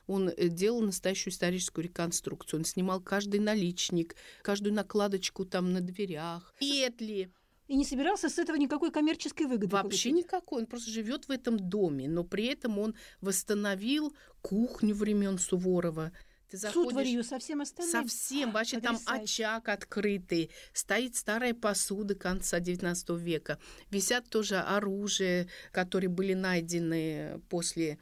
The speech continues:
Speaker 1: Их до сих пор находят, оружие,
Speaker 2: Конечно.
Speaker 1: иконки. Людей там
Speaker 2: Конечно.
Speaker 1: полегло очень много и с той, и с другой стороны. Он не один вот такой фанат и поклонник
Speaker 2: Этого
Speaker 1: нашего
Speaker 2: похода.
Speaker 1: Суворова
Speaker 2: Мгм.
Speaker 1: и этого похода. Швейцарцы очень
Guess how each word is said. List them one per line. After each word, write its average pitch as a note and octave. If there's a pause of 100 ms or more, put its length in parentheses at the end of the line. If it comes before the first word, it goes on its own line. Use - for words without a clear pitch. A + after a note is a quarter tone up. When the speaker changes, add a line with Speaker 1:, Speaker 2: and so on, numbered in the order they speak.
(100)
Speaker 1:
Их A#3+
до B3+
сих -
пор E4+
находят, F3+
оружие, A3
Speaker 2:
Конечно. G3+
Speaker 1:
иконки. C4+
Людей A#3
там G3+
Speaker 2:
Конечно. A#3
Speaker 1:
полегло A3+
очень G3
много E3 (100)
и G#3
с G3+
той, G#3+
и F#3
с F#3
другой F3
стороны. A3 (180)
Он A3+
не A#3
один G3+
вот F3+
такой F3
фанат F#3+
и F#3
поклонник F#3 (160)
Speaker 2:
Этого G3
Speaker 1:
нашего F3+
Speaker 2:
похода. A#3
Speaker 1:
Суворова F#3
Speaker 2:
Мгм. A3+
Speaker 1:
и F3+
этого F#3+
похода. G3+
Швейцарцы A3+
очень A3